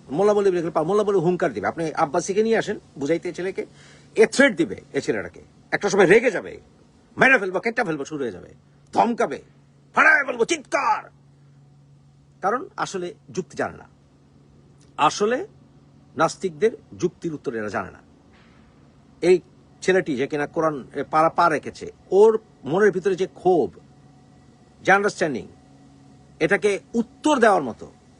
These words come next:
ইসলামিক নলেজ এ মোল্লা মৌলবীরা রাখে না। আর আমরা দায়িত্ব দিয়ে দিয়েছি এই সকল ইসলামিক মোল্লা মৌলবীরা উত্তর দিবে। আমরা যারা মেইনস্ট্রিম পড়াশোনাও করি,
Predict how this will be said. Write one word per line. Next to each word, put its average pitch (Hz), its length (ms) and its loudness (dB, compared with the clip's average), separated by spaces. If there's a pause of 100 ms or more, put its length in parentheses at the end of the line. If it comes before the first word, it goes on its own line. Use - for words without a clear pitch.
(500)
ইসলামিক 240 540 0
নলেজ 160 640 0 (340)
এ 180 80 2
মোল্লা 180 240 2
মৌলবীরা 127 380 -4
রাখে 127 260 -2
না। 95 80 -6
আর 147 140 2
আমরা 220 280 2
দায়িত্ব 247 280 2
দিয়ে 220 200 -4
দিয়েছি 202 420 -4
এই 214 140 0
সকল 196 260 -4
ইসলামিক 185 340 -6
মোল্লা 202 180 -2
মৌলবীরা 175 400 -2 (280)
উত্তর 226 220 2
দিবে। 220 260 0 (280)
আমরা 226 320 2
যারা 196 380 0 (920)
মেইনস্ট্রিম 247 520 2
পড়াশোনাও 196 520 -2
করি, 90 280 -12